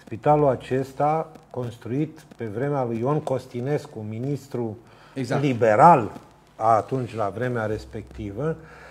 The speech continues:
Speaker 1: în momentul acesta,
Speaker 2: Nu
Speaker 1: nu știu
Speaker 2: vorbim doar de spitalul vechi,
Speaker 1: Da, eu
Speaker 2: vorbim
Speaker 1: vorbesc, uh,
Speaker 2: Nu,
Speaker 1: de
Speaker 2: nu,
Speaker 1: spitalul
Speaker 2: să
Speaker 1: vechi.
Speaker 2: știți că, uh, problema e și la spitalul nou.
Speaker 1: Da,
Speaker 2: Și la,
Speaker 1: pentru,
Speaker 2: uh,
Speaker 1: da,
Speaker 2: spital.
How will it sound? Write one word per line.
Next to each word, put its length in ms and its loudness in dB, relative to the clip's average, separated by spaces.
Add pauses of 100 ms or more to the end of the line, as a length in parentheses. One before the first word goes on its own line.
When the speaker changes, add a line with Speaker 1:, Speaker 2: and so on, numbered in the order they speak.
(720)
Speaker 1:
în 160 -2
momentul 420 2
acesta, 320 0
Speaker 2:
Nu 60 0
Speaker 1:
nu 100 2
știu 120 4
Speaker 2:
vorbim 240 2
doar 240 2
de 140 -2
spitalul 480 -4
vechi, 240 -2
Speaker 1:
Da, 80 0
eu 60 4
Speaker 2:
vorbim 180 8
Speaker 1:
vorbesc, 460 4
uh, 80 6
Speaker 2:
Nu, 220 6
Speaker 1:
de 100 6
Speaker 2:
nu, 80 2
Speaker 1:
spitalul 380 4
Speaker 2:
să 80 4
Speaker 1:
vechi. 100 8
Speaker 2:
știți 220 -6
că, 340 -2
uh, 220 -6
problema 460 -2
e 120 -6 (220)
și 260 -8
la 120 -4
spitalul 460 -6
nou. 120 -20 (640)
Speaker 1:
Da, 140 2
Speaker 2:
Și 100 2
la, 100 6
Speaker 1:
pentru, 180 0
Speaker 2:
uh, 380 -18
Speaker 1:
da, 80 -6
Speaker 2:
spital. 280 -8